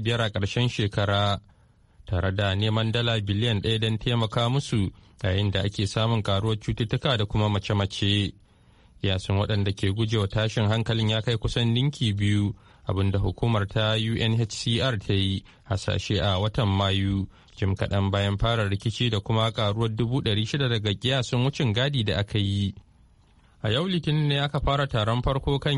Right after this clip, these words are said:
yanayi na Afirka a birnin Nairobi na ƙasar Kenya. Shugaban Kenya William Ruto ne ya buɗe taron na kwanaki uku, inda ya tafi wurin taron cikin wata mota mai amfani da wutar lantarki, kamar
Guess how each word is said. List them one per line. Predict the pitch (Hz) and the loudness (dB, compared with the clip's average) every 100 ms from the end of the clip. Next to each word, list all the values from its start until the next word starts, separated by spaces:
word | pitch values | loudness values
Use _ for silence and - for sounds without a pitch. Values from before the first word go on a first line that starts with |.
| 131 | 0
yanayi | 135 120 123 | 0 0 0
na | 123 123 | 0 0
Afirka | 135 113 101 107 92 87 - | 0 -2 0 0 0 -2 -6
a | 101 | -4
birnin | 95 101 98 104 | -2 0 2 2
Nairobi | 101 101 117 113 | 2 0 0 0
na | 98 | 0
ƙasar | 101 - 101 98 | 0 -2 -2 0
Kenya. | 101 101 101 101 98 92 - _ _ _ - | 0 2 2 2 0 -4 -10 _ _ _ -8
Shugaban | 95 95 92 95 95 | -4 -2 0 0 -2
Kenya | - 110 113 113 107 | -2 0 2 2 0
William | 101 110 113 110 101 | 0 0 0 0 0
Ruto | 117 113 110 | -2 0 0
ne | 113 117 | 2 0
ya | 113 | 0
buɗe | 113 - 123 104 | -2 0 0 0
taron | - 98 120 104 | 0 0 0 0
na | |
kwanaki | 120 139 101 95 101 101 | 0 0 0 -2 -2 -2
uku, | 104 - 101 101 - - - - | 0 0 0 0 -4 -14 -12 -4
inda | 98 95 | 0 0
ya | 101 | 0
tafi | 101 - | 0 0
wurin | 110 110 113 | 0 0 0
taron | 113 104 117 | 0 0 0
cikin | 101 - 117 | -2 0 0
wata | 117 127 117 117 | 2 0 0 2
mota | 120 139 143 | 0 0 0
mai | 113 110 | 2 2
amfani | 101 104 101 127 | 2 2 2 2
da | 120 | 0
wutar | 98 110 | 0 0
lantarki, | 101 101 95 98 101 - 104 101 98 - - - - | 2 0 0 -2 -2 -2 0 0 -2 -6 -20 -14 -4
kamar | 92 | 0